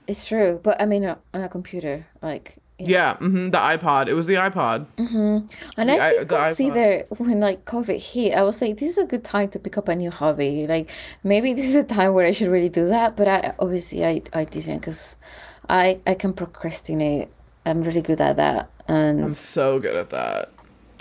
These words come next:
Speaker 1: Yeah.
Speaker 2: It just takes a lot for me to, like, jump headfirst into doing something new, but, like, hey, we're podcasting. That's what we, that's our hobby and skill that we learned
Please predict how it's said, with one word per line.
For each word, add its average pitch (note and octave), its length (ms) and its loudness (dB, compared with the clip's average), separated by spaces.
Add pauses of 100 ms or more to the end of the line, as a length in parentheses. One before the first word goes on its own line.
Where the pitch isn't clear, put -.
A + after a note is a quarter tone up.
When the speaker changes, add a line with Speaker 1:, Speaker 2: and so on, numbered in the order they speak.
(100)
Speaker 1:
Yeah. E3 240 2
Speaker 2:
It E3 80 2
just D#3+ 100 -2
takes F#3+ 240 -2
a G#3+ 80 0
lot D3+ 380 2
for F3 120 -6
me D#3+ 140 -2
to, D3+ 120 0
like, C3+ 260 0
jump C#3+ 400 -2
headfirst C#3 840 -2
into D#3 260 -6
doing C#3 360 -4
something D3 400 -6
new, C#3 260 -2
but, F3 160 0
like, D3 240 2
hey, F#3+ 300 2
we're D#3 160 0
podcasting. D#3 840 0
That's D3 260 -4
what E3+ 120 -6
we, D3 320 -4 (500)
that's F3 220 2
our F3 140 4
hobby D#3+ 480 2
and D3+ 180 -2
skill D#3 420 0
that C#3+ 180 2
we D#3 120 0
learned C#3+ 520 -4